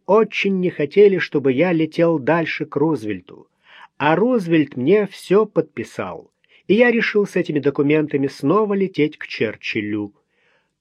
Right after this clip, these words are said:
Тут он удивился не на шутку. Командир экипажа Пусеп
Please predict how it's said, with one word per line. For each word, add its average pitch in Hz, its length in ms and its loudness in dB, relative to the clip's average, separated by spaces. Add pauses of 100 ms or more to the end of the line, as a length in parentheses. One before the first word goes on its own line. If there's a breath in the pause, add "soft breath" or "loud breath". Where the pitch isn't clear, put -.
(100)
Тут 247 340 2
он 220 280 4
удивился 160 680 0
не 131 160 0
на 165 180 -2
шутку. 101 760 -8 (2500)
Командир 190 440 2
экипажа 175 520 2
Пусеп 226 580 -4